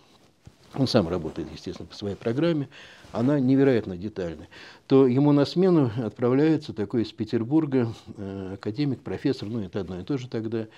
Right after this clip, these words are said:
э, Фишер. Человек, э, ну, несравненно менее талантливый. Я не, не берусь, никаких качеств я оценивать не буду. И Миллер, конечно, это была, ну, <laughs> невыполнимая задача,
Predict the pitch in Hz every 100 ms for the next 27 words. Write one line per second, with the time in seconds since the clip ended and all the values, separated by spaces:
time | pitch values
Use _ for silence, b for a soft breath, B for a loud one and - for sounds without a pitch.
0 | B B B 107 98 - 113 - - -
1 | _ _ _ - 123 - 131 143 143 98
2 | 110 107 110 117 120 127 123 117 120 120
3 | - 123 127 131 117 131 127 117 120 107
4 | 76 - 80 139 107 95 95 107 120 117
5 | 95 127 127 123 - 101 85 - 87 -
6 | 98 - 113 117 110 147 185 B B B
7 | B B B 135 156 202 226 180 113 -
8 | - 113 113 101 - 107 110 107 107 107
9 | 104 98 101 107 92 - B B B -
10 | 165 160 117 113 120 117 131 135 104 98
11 | 117 143 180 180